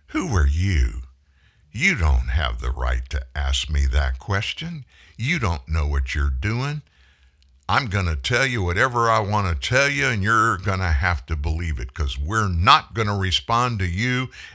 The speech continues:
and give you any documents or answer any of your questions." Why?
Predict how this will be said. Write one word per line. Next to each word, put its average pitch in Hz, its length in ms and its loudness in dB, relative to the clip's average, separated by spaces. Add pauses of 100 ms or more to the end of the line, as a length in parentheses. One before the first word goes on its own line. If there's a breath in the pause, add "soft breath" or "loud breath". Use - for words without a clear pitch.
(120)
and 95 260 0
give 110 300 -2
you 101 320 -2
any 120 280 0
documents 120 840 0 (280 loud breath)
or - 320 2
answer 143 440 0
any 139 220 -2
of 127 140 -4
your 131 120 -4
questions." 85 640 0
Why? 127 520 2